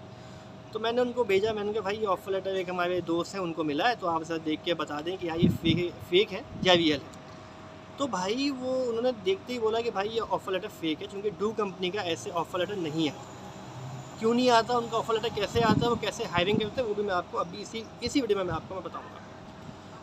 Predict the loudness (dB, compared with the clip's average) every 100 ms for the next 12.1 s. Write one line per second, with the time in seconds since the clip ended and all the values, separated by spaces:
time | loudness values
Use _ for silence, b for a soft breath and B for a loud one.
0 | -18 -18 -18 -14 -6 2 4 4 6 4
1 | 4 2 -4 -8 -6 -2 0 2 0 -2
2 | -8 -2 4 4 4 0 -2 0 0 -2
3 | -8 -12 -12 -14 -18 -18 -18 -18 -10 -2
4 | 0 0 -2 -4 -6 -2 2 6 6 6
5 | 2 -2 0 2 4 8 8 8 6 0
6 | 4 4 4 2 -2 0 2 2 0 -8
7 | -6 -2 2 2 2 4 4 2 -2 4
8 | 6 6 2 0 0 0 -4 -8 -6 -6
9 | -6 -8 -10 -12 -12 -6 -2 0 2 2
10 | 2 0 2 4 4 -2 -10 -12 -10 -12
11 | 2 4 8 6 4 0 -2 0 0 0
12 | 0